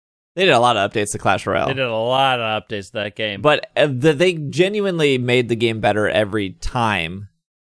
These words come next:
Speaker 1: and made it more accessible and made, made it more, and, like, they balanced characters and stuff.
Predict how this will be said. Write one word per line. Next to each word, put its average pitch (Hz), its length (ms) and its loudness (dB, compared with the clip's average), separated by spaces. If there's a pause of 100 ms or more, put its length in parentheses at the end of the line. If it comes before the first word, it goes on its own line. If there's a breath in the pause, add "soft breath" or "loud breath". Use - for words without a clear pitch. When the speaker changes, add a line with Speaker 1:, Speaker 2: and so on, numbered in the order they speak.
(180)
Speaker 1:
and 120 160 -8
made 120 140 2
it - 60 -2
more 113 200 -4
accessible 107 560 -2
and 107 160 -4
made, 117 300 -2
made 117 260 -2
it - 80 -4
more, 110 180 -2
and, 123 160 0
like, 143 180 0
they 147 120 4
balanced 117 360 0
characters 104 380 -4
and 104 100 -10
stuff. 104 320 -2